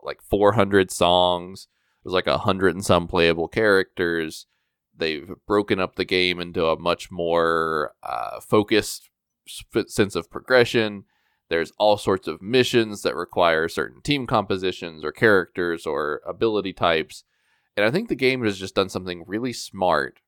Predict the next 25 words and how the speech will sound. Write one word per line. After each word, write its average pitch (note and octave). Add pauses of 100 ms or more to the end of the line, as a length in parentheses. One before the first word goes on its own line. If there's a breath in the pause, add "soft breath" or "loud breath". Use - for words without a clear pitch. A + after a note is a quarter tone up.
(100)
where E2+
it F#2+
has F#2
turned F#2+ (120)
hours G2+
upon F2+
hours E2+
upon E2+
hours E2
of E2+
music G2 (340)
into G2
a D#2+
really F#2+
engaging E2 (280)
game C2+ (140)
all D#2
the C#2+
way C2+
through. - (480)
'Cause G#2+
I -
think B2+
that G2 (480)
historically C3+